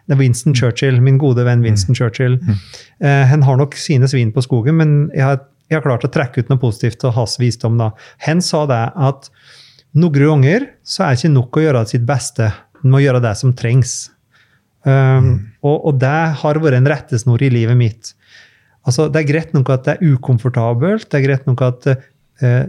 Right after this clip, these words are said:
Speaker 1: folk forventer så mye, eller jeg har gjort det før, men hva er det som trengs for å løse den oppgaven, for å nå det målet? Hva er det som trengs å gjøres? Og det er det eneste fokuset du skal ha. Ikke hva som er komfortabelt, eller hva andre er fornøyd med,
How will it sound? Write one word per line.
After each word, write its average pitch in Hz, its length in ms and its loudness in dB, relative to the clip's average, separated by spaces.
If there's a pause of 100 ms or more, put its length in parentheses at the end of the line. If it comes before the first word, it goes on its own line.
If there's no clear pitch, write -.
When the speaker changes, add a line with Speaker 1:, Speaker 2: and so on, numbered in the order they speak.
(140)
Speaker 1:
folk 131 280 -4
forventer 120 640 0
så 123 200 0
mye, 160 680 -2
eller 120 560 0 (100)
jeg 117 160 0
har 120 120 2
gjort 123 260 -2
det 117 180 -2
før, 175 220 0
men 151 160 0 (100)
hva 202 200 -2
er 147 40 0
det 131 80 -2
som 190 140 -8
trengs 165 340 -4 (560)
for - 140 -2
å 190 100 2
løse 180 320 0
den 165 100 2
oppgaven, 143 440 -2
for 175 160 -2
å - 20 2
nå 147 240 2
det 135 160 0
målet? 135 460 2 (340)
Hva 180 220 -2
er 120 40 0
det 110 80 -4
som 151 140 -4
trengs 120 300 -2
å 135 100 2
gjøres? 185 300 -2 (360)
Og 147 100 0
det 139 100 0
er - 100 0
det - 240 -2
eneste 120 480 2
fokuset 123 400 0
du 120 60 0
skal 135 180 -2
ha. 156 140 0 (640)
Ikke 202 180 0
hva 208 140 0
som 156 160 -2
er 135 60 0
komfortabelt, 127 640 -2
eller 123 140 0
hva - 180 -4
andre 117 260 2
er 107 80 -4
fornøyd 117 320 0
med, 113 140 0